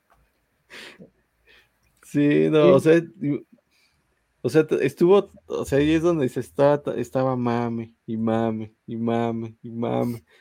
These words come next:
Speaker 1: ¿no? Y que iba a trabajar dieciocho horas al día, no,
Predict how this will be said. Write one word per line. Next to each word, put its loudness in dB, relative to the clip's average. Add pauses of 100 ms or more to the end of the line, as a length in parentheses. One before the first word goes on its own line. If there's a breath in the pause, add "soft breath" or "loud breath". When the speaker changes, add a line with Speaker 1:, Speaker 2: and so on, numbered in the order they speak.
(180)
Speaker 1:
¿no? -2
Y -10
que 4 (440)
iba 4
a 2
trabajar 6
dieciocho 0
horas 4
al 0
día, 4
no, -2